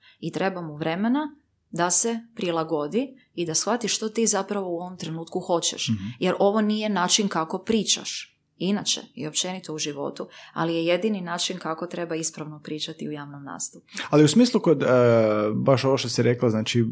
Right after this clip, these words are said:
Speaker 2: autopilot, produžetak govora, zar nije
Speaker 1: Mhm.
Speaker 2: nama prirodno, evo, recimo, ja sad ako ću nabrajati, ja ću pokretati dlan onako kao da vrtim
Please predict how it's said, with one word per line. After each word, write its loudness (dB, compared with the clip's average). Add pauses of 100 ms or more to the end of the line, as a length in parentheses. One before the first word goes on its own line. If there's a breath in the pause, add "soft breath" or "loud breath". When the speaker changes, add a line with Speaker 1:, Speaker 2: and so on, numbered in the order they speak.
(340)
Speaker 2:
autopilot, 6
produžetak 4
govora, 4
zar 4
nije 6
Speaker 1:
Mhm. 6
Speaker 2:
nama 6
prirodno, 6
evo, 8
recimo, 4
ja 6
sad 4
ako 2
ću -2
nabrajati, 4
ja 8
ću 2
pokretati 2
dlan 2
onako 2
kao 2
da 2
vrtim 4